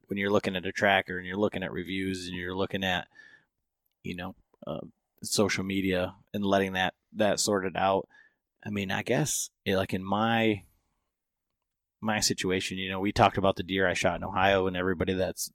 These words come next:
listened to the podcast has heard that story. Um, I don't know in that situation if I would have been, you know, I, I'd be, I, I would have been out of state. I'd have been probably just looking for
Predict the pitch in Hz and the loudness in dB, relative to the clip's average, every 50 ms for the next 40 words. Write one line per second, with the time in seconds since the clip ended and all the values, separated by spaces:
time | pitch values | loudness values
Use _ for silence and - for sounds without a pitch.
0 | _ - - 104 113 110 - - 101 92 87 - - 101 92 90 - - 92 90 | _ -4 2 2 4 4 2 0 -4 -4 -4 0 2 4 4 4 2 0 -2 -2
1 | 90 - 87 80 - 107 101 95 95 95 85 73 - - 101 95 92 92 90 107 | -2 -2 -4 -4 -2 0 0 2 2 0 0 -2 -4 -4 -2 -2 0 0 -2 -4
2 | - - - - - - _ _ _ _ _ _ _ - 101 101 95 90 87 92 | -6 -10 -20 -20 -20 -20 _ _ _ _ _ _ _ 2 4 4 4 2 0 -4
3 | 87 - _ _ _ _ _ _ - - _ _ _ _ _ _ _ _ _ _ | -8 -14 _ _ _ _ _ _ -20 -20 _ _ _ _ _ _ _ _ _ _
4 | _ _ _ _ _ - - - 139 165 180 170 - 117 131 123 120 127 135 123 | _ _ _ _ _ -2 0 2 2 2 2 2 2 2 4 4 4 4 4 4
5 | 117 117 117 98 - - 123 - - 113 107 110 117 110 - 113 101 90 - 92 | 4 4 4 2 2 0 -2 0 2 4 4 4 4 4 2 0 -2 0 2 2
6 | 98 110 110 107 107 101 101 92 90 101 98 101 101 98 95 92 - - _ _ | 4 4 4 4 2 2 2 2 0 0 0 0 -2 -4 -6 -10 -12 -16 _ _
7 | _ _ _ _ _ _ - 123 120 101 101 - - - 78 110 123 107 113 110 | _ _ _ _ _ _ 0 2 2 2 2 2 0 2 2 2 4 4 4 4
8 | 101 85 - - _ _ - 107 - - 113 110 107 104 101 92 98 101 101 104 | 2 2 0 -4 _ _ -6 -4 0 2 4 4 4 4 2 2 2 2 4 4
9 | 110 127 135 - - - 95 95 95 92 - - _ _ _ _ _ _ _ _ | 4 4 4 2 0 0 0 0 0 0 -2 -4 _ _ _ _ _ _ _ _
10 | _ _ - 98 101 92 98 85 98 95 92 92 90 - _ _ _ _ _ _ | _ _ -2 0 0 0 0 0 0 0 0 -2 -4 -10 _ _ _ _ _ _
11 | _ _ _ _ _ _ _ _ _ _ _ _ _ _ - 120 131 147 143 123 | _ _ _ _ _ _ _ _ _ _ _ _ _ _ 0 4 4 6 6 8
12 | 123 113 101 107 104 - 110 107 98 - 110 107 95 - - 101 101 98 95 92 | 6 6 6 4 2 2 2 0 0 0 -4 -6 -4 -4 -2 -2 -2 -2 -2 -4
13 | 90 87 - | -4 -6 -10